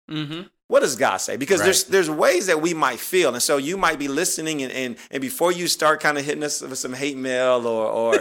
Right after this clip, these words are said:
Speaker 1: <laughs>
Speaker 2: just arguing with us, we're not, we're not trying to argue. We're just trying to share a godly perspective
Speaker 1: Right.
Speaker 2: as far as how do we approach dating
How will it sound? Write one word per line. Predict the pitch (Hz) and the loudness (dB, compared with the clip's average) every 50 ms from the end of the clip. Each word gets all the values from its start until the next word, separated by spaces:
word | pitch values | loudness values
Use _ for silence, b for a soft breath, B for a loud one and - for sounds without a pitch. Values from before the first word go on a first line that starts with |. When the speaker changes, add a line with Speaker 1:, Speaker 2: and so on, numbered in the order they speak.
| - - | 0 -2
Speaker 1:
<laughs> | - - - - | -4 -4 -4 -6
Speaker 2:
just | 143 143 | -4 -2
arguing | - - 147 156 165 156 151 151 139 131 | 2 4 6 6 6 6 4 2 2 2
with | 135 135 | 2 2
us, | 143 135 | 2 2
we're | 151 | 4
not, | 160 160 165 | 4 4 4
we're | 165 160 | 4 2
not | 175 185 185 | 2 2 2
trying | 208 196 180 | 0 0 0
to | 170 | 2
argue. | 160 185 202 190 156 147 | 4 4 4 4 2 0
We're | 170 190 | -2 -2
just | 208 320 - | -2 -4 -2
trying | - 180 175 | 0 0 2
to | 180 | 2
share | 170 - 160 156 151 156 - | 2 0 2 2 2 2 2
a | - 143 135 | 2 0 0
godly | 120 113 139 131 139 143 143 143 | 0 0 0 2 2 0 -2 -4
perspective | - 139 135 - - - - 170 - - 113 110 113 104 107 | -6 -8 -8 -8 -6 -6 -6 -6 -6 -8 -10 -10 -10 -6 -6
Speaker 1:
Right. | 110 101 90 - | -4 -4 -4 -4
Speaker 2:
as | 131 - | -4 0
far | 143 135 135 | 2 2 2
as | 131 131 | 0 -2
how | - - 123 135 | -2 0 2 2
do | 139 151 | 2 0
we | 156 175 196 190 | -4 -2 -2 -2
approach | 180 - - - 131 131 131 - - 110 98 | -2 -2 -2 0 0 0 0 -2 -8 -8 -4
dating | 120 131 151 151 131 120 117 120 | -2 -2 -2 -2 -4 -4 -8 -10